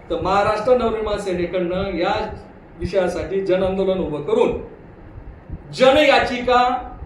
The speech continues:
ही आम्ही खंडपीठामध्ये दाखल करणार आहोत. म्हणजे दूध का दूध, पाणी का पाणी होऊन जाईल. म्हणजे तुमचा आमचा जो संभ्रम आहे की बा खरोखर घोटाळे झाले की नाही झाले, ते कुठेतरी सत्य आलं पाहिजे ना बाहेर. भूखंड काही यांच्या स्वतःच्या मालकीचे काय?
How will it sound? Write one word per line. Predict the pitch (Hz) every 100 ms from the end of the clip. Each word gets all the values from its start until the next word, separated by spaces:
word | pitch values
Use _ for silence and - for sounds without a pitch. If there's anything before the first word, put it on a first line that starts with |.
| -
ही | 226 226
आम्ही | 202 208 214 226 - -
खंडपीठामध्ये | 180 185 190 190 190 175 165
दाखल | 175 170 165
करणार | 151 147 160
आहोत. | 202 151 - - - - - - - -
म्हणजे | 170 220
दूध | 226 202 -
का | 247
दूध, | 240 240
पाणी | - 202 208
का | 220
पाणी | 202 202
होऊन | - 160
जाईल. | 190
म्हणजे | 190 180 196
तुमचा | 226 269
आमचा | 254 254 277 285
जो |
संभ्रम | 220 - 240 -
आहे | - - - - - - - - -
की | 247
बा | 269 262
खरोखर | 226 233 247
घोटाळे | 220 226 226
झाले | 202 220 214
की | 220
नाही | 226
झाले, | 190 190 202 - - -
ते | 254
कुठेतरी | 285 285 285
सत्य | 254 226 254
आलं | 269 277
पाहिजे | 277 285
ना |
बाहेर. | 311 247 185 - - - - - - - -
भूखंड | 196 233
काही | 240 269
यांच्या | 262 262
स्वतःच्या | 233 226 220
मालकीचे | 226 220 247 277
काय? | 247